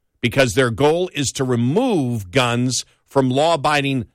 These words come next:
the hands of law-abiding citizens and allow the criminals to roam free. Bragg is the perfect example.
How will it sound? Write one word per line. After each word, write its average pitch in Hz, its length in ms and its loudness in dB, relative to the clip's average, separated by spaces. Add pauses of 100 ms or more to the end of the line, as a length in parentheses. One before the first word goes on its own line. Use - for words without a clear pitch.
the 120 100 0
hands 151 340 0
of 117 120 -2
law-abiding 131 580 0
citizens 117 760 -2 (360)
and 196 440 2 (100)
allow 175 360 2
the 170 120 -4
criminals 180 720 2 (260)
to 185 120 2
roam 165 380 2
free. 247 520 2 (680)
Bragg 208 440 4
is 196 200 0
the 180 80 0
perfect 220 440 0
example. 208 680 -2